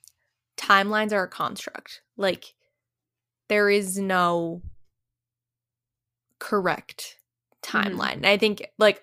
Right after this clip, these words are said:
Speaker 1: a good example that I've seen is, like, if you had talked to, like, sixteen-year-old us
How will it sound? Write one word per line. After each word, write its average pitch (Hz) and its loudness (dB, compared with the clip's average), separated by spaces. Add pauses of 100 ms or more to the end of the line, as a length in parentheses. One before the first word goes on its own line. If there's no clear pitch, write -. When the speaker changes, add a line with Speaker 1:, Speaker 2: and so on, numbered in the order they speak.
Speaker 1:
a 208 6
good 196 2
example 180 -2
that 175 -4
I've 185 -4
seen - -8
is, - -8
like, - -6 (640)
if 202 0
you 202 2
had 202 4
talked 185 4
to, - -4
like, 175 -2
sixteen-year-old 185 -2
us 254 -2